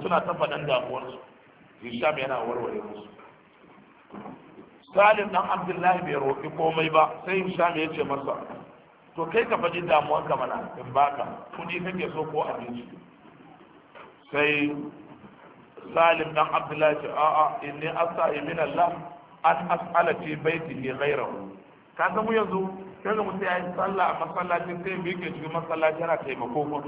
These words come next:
yana neman taimako. Sai Salim dan Abdullahi ce, "Ina kunyar Allah in kasance a ɗakin Allah in roƙi wani Allah." Ina ɗakin Allah in roƙi wani Allah.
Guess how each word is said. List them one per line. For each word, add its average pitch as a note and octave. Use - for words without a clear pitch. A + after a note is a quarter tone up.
yana F#3
neman D#3
taimako. A#2+
Sai D#3+
Salim E3+
dan D3
Abdullahi C#3+
ce, B2
"Ina F3
kunyar E3
Allah D3+
in D3
kasance E3
a E3+
ɗakin E3+
Allah E3
in D#3
roƙi B2+
wani C3+
Allah." C3+
Ina G#3+
ɗakin G#3+
Allah -
in D#3+
roƙi E3+
wani G3+
Allah. G#3